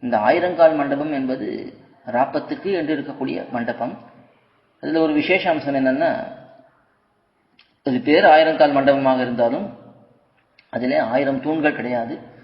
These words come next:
தொள்ளாயிரத்தி அறுபது தூண்கள் தான் உண்டு. மீதம் இருக்கக்கூடிய நாற்பது தூண்கள் வெளியிலே மணல்வெளி, அந்த மணல்வெளியிலே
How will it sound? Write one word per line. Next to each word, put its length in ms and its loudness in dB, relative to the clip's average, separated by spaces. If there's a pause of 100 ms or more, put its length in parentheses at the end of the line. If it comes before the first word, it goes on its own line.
(260)
தொள்ளாயிரத்தி 420 4
அறுபது 280 0
தூண்கள் 380 -2
தான் 140 -2
உண்டு. 180 -6 (760)
மீதம் 320 2
இருக்கக்கூடிய 400 -4
நாற்பது 380 -2
தூண்கள் 400 -6 (540)
வெளியிலே 380 0
மணல்வெளி, 540 0 (520)
அந்த 180 -4
மணல்வெளியிலே 800 2